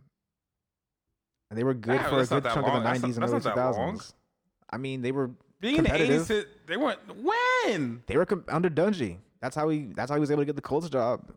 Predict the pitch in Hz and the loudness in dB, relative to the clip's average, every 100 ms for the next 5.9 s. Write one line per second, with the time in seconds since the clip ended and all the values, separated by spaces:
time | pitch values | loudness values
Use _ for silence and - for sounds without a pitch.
0 | - 117 110 117 135 139 113 113 131 131 | -6 -4 -2 -2 0 -2 -4 -4 -6 -6
1 | 139 135 139 208 240 233 220 139 143 190 | -6 -2 0 2 2 2 0 0 2 2
2 | 214 214 - 139 135 202 - 117 123 113 | 2 0 2 2 2 -2 -4 -2 -2 0
3 | 135 139 143 151 175 156 160 160 151 151 | -2 -2 -6 -2 -2 -2 -4 -4 -4 -4
4 | 156 127 131 147 - - - _ 185 170 | -6 -6 -4 -4 -6 -14 -20 _ -6 -4
5 | 180 190 185 185 214 214 214 214 | -6 -2 -4 -4 -8 -4 -4 -4